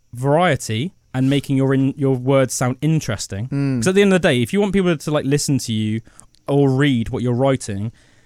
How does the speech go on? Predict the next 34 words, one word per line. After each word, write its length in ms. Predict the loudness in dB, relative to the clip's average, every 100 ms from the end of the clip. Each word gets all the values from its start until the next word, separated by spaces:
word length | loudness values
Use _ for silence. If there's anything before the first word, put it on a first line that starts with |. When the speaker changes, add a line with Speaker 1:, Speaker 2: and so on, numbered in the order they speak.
| _
Speaker 1:
you 160 | -2 0
want 300 | 2 0 -2
it 80 | -6
to 80 |
sound 300 | -4 -2 0
interesting. 580 | 0 -2 -6 -8 -12 -8
Speaker 2:
Definitely. 420 | -6 -6 -10 -12 -4
Speaker 1:
So 100 | 0
you 80 | 2
wanna 140 | 0
do 120 | 0 -2
that. 160 | -2
But 100 | -2
one 180 | 0 0
thing 140 | 2 2
my 80 |
mum 200 | 2 2
always 220 | 2 0 -4
told 200 | -8 -6
me, 200 | -6 -6 -12 -20 -20 _ _ -20 -10
so 120 | -2
my 60 | 2
mum's, 340 | 2 2 0 -4
um, 520 | -4 -2 0 -2 -4 -10 -10
like, 180 | -10 -8
she, 220 | -8 -8
she 220 | -10 -10 -8
edits, 640 | -6 -8 -8 -8 -10 -12 -20 _ -14
s-, 240 | -10 -8
um, 560 | -8 -6 -4 -4 -6 -10 -20 -20
like, 220 | -16 -14 -14
s-, 100 | -14
she, 180 | -12 -14 -14
she 200 | -12